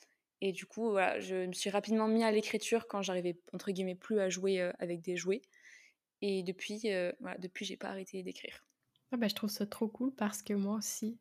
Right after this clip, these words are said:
Speaker 2: j'avais des Playmobil.
Speaker 1: Toi aussi, les Playmobil ?
Speaker 2: <laughs> Ouais. Et je faisais des histoires, puis des fois, je mettais comme deux jours à juste placer les Playmobil, euh,
Speaker 1: <laughs> Ouais.
Speaker 2: faire des,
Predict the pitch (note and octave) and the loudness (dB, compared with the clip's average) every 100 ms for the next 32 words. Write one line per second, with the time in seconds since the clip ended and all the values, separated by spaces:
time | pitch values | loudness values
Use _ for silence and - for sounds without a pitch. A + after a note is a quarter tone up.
0 | _ - G3 G3 G3 G3 - A3 G#3 G3 | _ -4 -2 0 -2 -2 2 6 6 6
1 | - - A3+ A#3 B3 A3+ A3+ G#3 G#3+ C4+ | 0 4 6 6 4 4 6 4 6 6
2 | B3+ B3+ C4+ A#3 C4+ - C#4+ C4 - - | 12 12 12 12 10 10 10 10 8 -6
3 | - - - B3+ A#3+ A3+ G#3 A3 A3 G#3+ | -4 -6 6 6 8 4 6 6 6 4
4 | G#3 - A3+ B3 - A#3 G#3 G#3+ G#3 A#3+ | 4 4 4 4 2 2 6 4 6 4
5 | A#3+ A3 G3+ G#3 G3+ F#3+ F#3+ F#3+ A#3 A#3 | 8 6 6 2 2 2 2 6 6 6
6 | A3+ A3+ A3+ G3 F#3+ G3 A3 - - - | 6 6 6 0 0 0 0 0 -4 -12
7 | - G#3 G#3 - A3 A3 G#3 G#3 G3+ G3 | 2 4 6 4 4 6 4 4 2 4
8 | F#3+ G3+ G#3+ G#3 F#3 F#3+ D4 - D#4 C#4 | 2 2 4 2 2 6 10 10 12 12
9 | C#4 C4+ A3+ A3 G#3+ G#3 G#3 G3+ G3+ G3+ | 12 10 12 8 8 4 4 6 4 2
10 | G3+ - | -2 -4